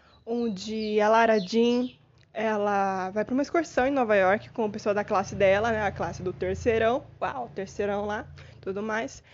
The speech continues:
e ela vai para Nova York com os colegas dela lá e tudo mais, e tem o Peter, que também é de outra classe e tudo mais, enfim, vai, vai as outras classes da, da, vai umas, umas classes aí da, da escola dela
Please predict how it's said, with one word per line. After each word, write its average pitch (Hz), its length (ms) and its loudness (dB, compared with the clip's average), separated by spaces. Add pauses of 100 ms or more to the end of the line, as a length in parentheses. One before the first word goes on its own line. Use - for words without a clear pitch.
(180)
e 269 200 -6
ela 277 440 0
vai 214 520 -2 (920)
para 208 280 -2
Nova 220 260 -2
York 214 420 0
com 247 220 -12
os 302 120 -16
colegas 320 440 -8
dela 294 260 -6
lá 302 360 -8
e 285 40 -8
tudo 208 220 -12
mais, 254 520 -8
e 226 60 -10
tem 214 220 -14
o 220 60 -12 (100)
Peter, 240 420 -10
que - 100 -20
também 208 480 -8
é 185 60 -8
de 180 100 -10
outra 180 200 -14
classe 233 560 -10
e 208 40 -20
tudo 208 180 -16
mais, 294 320 -8
enfim, 262 220 -10
vai, 359 320 -4
vai 311 140 -2
as 320 60 -4
outras 330 300 -6
classes 220 300 -8
da, 226 300 -4
da, 190 200 -10
vai 240 220 -10
umas, 339 440 -8 (320)
umas 277 320 -10
classes 220 380 -6
aí 202 180 0
da, 180 280 -6
da 175 80 -10
escola 220 320 -8
dela 202 320 -6